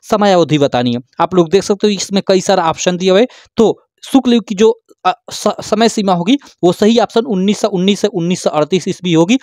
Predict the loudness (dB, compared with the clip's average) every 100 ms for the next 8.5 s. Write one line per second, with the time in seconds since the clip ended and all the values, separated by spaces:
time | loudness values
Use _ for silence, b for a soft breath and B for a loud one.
0 | B B -4 -2 0 2 4 0 0 0
1 | -2 B -4 -2 -2 0 0 0 -2 -2
2 | -2 -2 0 0 0 -2 0 0 2 0
3 | -2 -2 0 2 2 0 0 -2 -2 B
4 | -2 0 0 _ -18 -18 -10 -2 -2 0
5 | -2 -2 0 0 2 2 2 0 -2 0
6 | 0 0 0 0 -2 -2 0 2 2 0
7 | 0 -2 -2 _ -6 -2 0 0 -2 0
8 | 0 0 0 -2